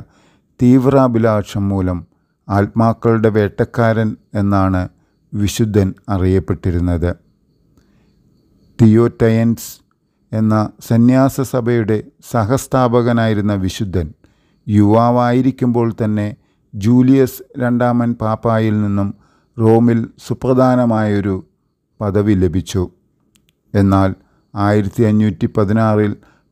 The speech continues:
പൗരോഹിത്യ പട്ടം ലഭിച്ചതിനെ തുടർന്ന് വിശുദ്ധൻ പാപ്പ നൽകിയ പദവിയിൽ നിന്നും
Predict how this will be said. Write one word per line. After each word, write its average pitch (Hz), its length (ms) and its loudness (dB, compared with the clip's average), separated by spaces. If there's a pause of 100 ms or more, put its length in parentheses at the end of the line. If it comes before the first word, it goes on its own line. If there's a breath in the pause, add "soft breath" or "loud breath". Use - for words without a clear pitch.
പൗരോഹിത്യ 127 640 2
പട്ടം 127 420 -2
ലഭിച്ചതിനെ 120 640 -2
തുടർന്ന് 113 480 0 (500)
വിശുദ്ധൻ 110 540 0 (320)
പാപ്പ 120 400 0
നൽകിയ 107 500 0
പദവിയിൽ 107 580 0
നിന്നും 104 320 -2